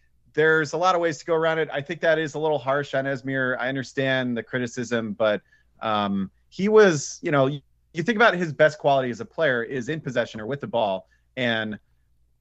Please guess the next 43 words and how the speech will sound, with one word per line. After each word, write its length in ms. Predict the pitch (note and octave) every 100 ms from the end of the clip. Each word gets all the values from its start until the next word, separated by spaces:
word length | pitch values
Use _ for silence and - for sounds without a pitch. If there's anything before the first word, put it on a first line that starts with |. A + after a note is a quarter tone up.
| _ _ - D3+ D3+ B2
just 260 | F#3+ -
by 140 | F#3 F#3
definition, 580 | G#3+ G3+ B3 A#3+ A#2+
the 100 | A#2+
Revs 280 | B2 C3 B2
were 60 | C3
not 220 | C3 C3
going 140 | C#3+
to 60 | C3
have 200 | C3+ C#3+
the 60 | A#2
ball 260 | C3 F3+
for 100 | D3+
most 200 | A#2 G#2+
of 40 | -
the 80 |
game 260 | G#2+ G#2+ G#2
on 80 | G#2
that 180 | G#2 G#2
night. 220 | G#2+ G#2+
So 160 | C#3
just 320 | C3 D#3+ - -
by 140 | C#3
definition, 480 | D#3+ D3+ D#3+ D3 B2+
you're 100 | A#2+
taking 360 | - D#3+ C3+
his 200 | B2 C3+
best 280 | - C3 A#2+
quality 500 | - C#3 C3+ A#2 G2+ _ _ _
and 260 | - A#2 G#2+
relegating 500 | C3+ D3 B2+ A#2+ A2+
it 140 | A2+ G#2+
to 140 | A#2
a 40 |
minority 580 | A2+ A2+ A#2+ B2+ C3+ B2+
of 100 | A#2
the 80 | A#2
game. 380 | A2+ E3+ C3 G2
So 260 | - C3
he 120 | B2 F3
was 180 | E3+
never 240 | F3+ G3 D#3+
gonna, 280 | A#2 G#2+